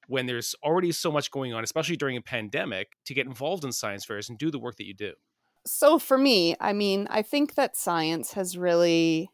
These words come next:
Speaker 2: it's taken a bit of a back seat in recent years. And whether it's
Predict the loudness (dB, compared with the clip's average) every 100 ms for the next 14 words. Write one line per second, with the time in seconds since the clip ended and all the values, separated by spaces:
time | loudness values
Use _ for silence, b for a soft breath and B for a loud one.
0 | _ -4 -2 0 2 4 4 6 8 8
1 | 8 6 6 4 0 -2 0 -2 -4 -6
2 | -8 -8 -6 -2 0 -2 -2 -4 -2 0
3 | 2 2 0 -2 -4 -6 _ _ -2 4
4 | 6 4 0 -2 -4 -6 _ 2 4 6
5 | 6 4 0